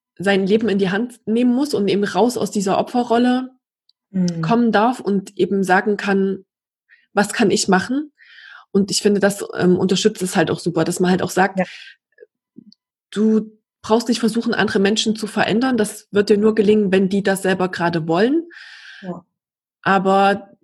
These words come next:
Speaker 1: wenn du halt was bei dir veränderst, dann verändern sich fast
Speaker 2: Ja.
Speaker 1: immer eigentlich auf jeden Fall auch die anderen Menschen mit, ohne dass du's, äh, händeringend versuchst, sozusagen.
Speaker 2: Ja, das stimmt.
Speaker 1: Ja.
Speaker 2: Das stimmt. Das hast du schön zusammengefasst. Das ist wirklich so.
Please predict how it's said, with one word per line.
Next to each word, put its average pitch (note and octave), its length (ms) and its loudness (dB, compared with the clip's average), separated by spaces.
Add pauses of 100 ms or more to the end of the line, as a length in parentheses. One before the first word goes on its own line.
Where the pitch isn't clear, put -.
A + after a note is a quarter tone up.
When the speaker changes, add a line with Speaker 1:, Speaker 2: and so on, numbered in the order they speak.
(140)
Speaker 1:
wenn G3+ 320 2
du B3 160 2
halt A3 160 0
was G#3 160 -4
bei F#3 100 2
dir B3+ 220 2
veränderst, A3+ 680 -2 (280)
dann G#3+ 180 2
verändern G#3+ 380 0
sich - 400 -2 (880)
fast A3 340 -4
Speaker 2:
Ja. A#3 60 4
Speaker 1:
immer A3 180 4
eigentlich F#3 340 0
auf - 120 -4
jeden G3+ 180 -2
Fall F3+ 180 0
auch - 140 -2
die - 140 -4
anderen F#3 240 0
Menschen F3+ 500 -2
mit, F#3+ 260 0
ohne F#3+ 220 2
dass F#3 200 -2
du's, - 440 -8
äh, - 220 -2
händeringend F3+ 760 2
versuchst, F#3 520 -2
sozusagen. D#3 540 -2
Speaker 2:
Ja, F3 80 -2 (260)
das F3+ 120 -8
stimmt. F3 400 -2 (160)
Speaker 1:
Ja. - 160 -4 (1400)
Speaker 2:
Das F#3+ 220 4
stimmt. F#3 440 2 (360)
Das F#3+ 180 -6
hast F3+ 200 0
du - 40 -6
schön F#3+ 220 4
zusammengefasst. E3+ 720 -2
Das F3+ 100 -6
ist - 100 -12
wirklich F3 260 -2
so. D#3+ 280 0